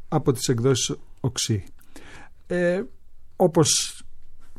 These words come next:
φαίνεται από τον υπότιτλο, το κουτί είναι το τηλεοπτικό κουτί, που τώρα πια στις περισσότερες περιπτώσεις δεν είναι πλέον κουτί, είναι άλλου σχήματος.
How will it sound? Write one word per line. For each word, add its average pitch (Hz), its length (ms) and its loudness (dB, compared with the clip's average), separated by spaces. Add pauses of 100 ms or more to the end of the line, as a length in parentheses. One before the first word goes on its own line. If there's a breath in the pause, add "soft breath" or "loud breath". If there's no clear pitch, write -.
φαίνεται 135 880 6
από 131 260 2
τον 120 140 4
υπότιτλο, 190 640 2
το 170 140 0
κουτί 143 440 4
είναι 175 200 2
το 143 140 0
τηλεοπτικό 120 680 6
κουτί, 127 500 0 (540 loud breath)
που 127 140 -2
τώρα 120 240 6
πια 113 720 2
στις - 240 -14
περισσότερες 107 560 2
περιπτώσεις 104 400 2
δεν 113 100 6
είναι 107 140 4
πλέον 101 320 0
κουτί, 123 480 -4 (160)
είναι 107 500 -2
άλλου 104 280 -2
σχήματος. - 760 -4